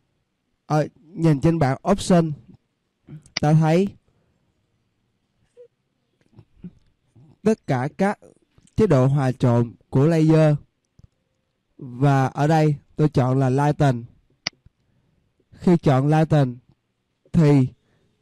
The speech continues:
các điểm sáng sẽ được giữ nguyên. Công cụ Clone Stamp chỉ tác động lên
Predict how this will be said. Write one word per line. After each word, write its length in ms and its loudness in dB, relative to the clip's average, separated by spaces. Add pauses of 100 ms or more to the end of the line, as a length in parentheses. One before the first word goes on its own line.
(840)
các 220 -4
điểm 320 0
sáng 480 -2 (160)
sẽ 460 -4 (100)
được 220 -2
giữ 220 0
nguyên. 320 2 (2000)
Công 200 2
cụ 180 2
Clone 280 2
Stamp 480 0 (920)
chỉ 240 0
tác 180 -4 (340)
động 280 -2
lên 300 2